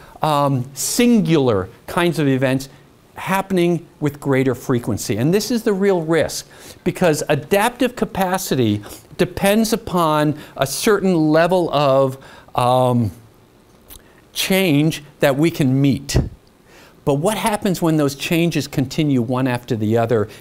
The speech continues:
and each converging and amplifying the impact of the other? What happens when you have wildfires, such as we saw in Oregon, where something like a third of the population was displaced, and that happened in the middle of a, of a pandemic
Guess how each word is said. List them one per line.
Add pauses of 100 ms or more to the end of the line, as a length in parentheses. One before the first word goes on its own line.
and
each
converging
and (100)
amplifying
the
impact
of
the
other? (320)
What
happens
when
you
have
wildfires,
such
as
we
saw
in
Oregon,
where
something
like
a
third
of
the (280)
population (180)
was
displaced, (240)
and
that
happened
in
the
middle
of
a,
of
a
pandemic